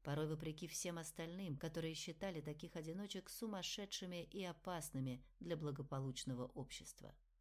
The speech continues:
И теперь эти одиночки резко выросли в цене. А самое главное, им дали возможность творить.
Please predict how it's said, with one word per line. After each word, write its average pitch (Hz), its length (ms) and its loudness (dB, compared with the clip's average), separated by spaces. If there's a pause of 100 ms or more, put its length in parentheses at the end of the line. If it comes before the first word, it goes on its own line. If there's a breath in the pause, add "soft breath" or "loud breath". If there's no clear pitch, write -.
(340)
И 139 100 0
теперь 151 480 -2 (380 loud breath)
эти 233 180 2
одиночки 208 580 0
резко 190 420 0
выросли 139 380 0
в - 80 -12
цене. 110 420 -4 (540)
А 131 100 2
самое 165 400 2
главное, 123 460 -2 (360 soft breath)
им 208 180 2
дали 196 200 4
возможность 180 640 -2
творить. 175 420 -4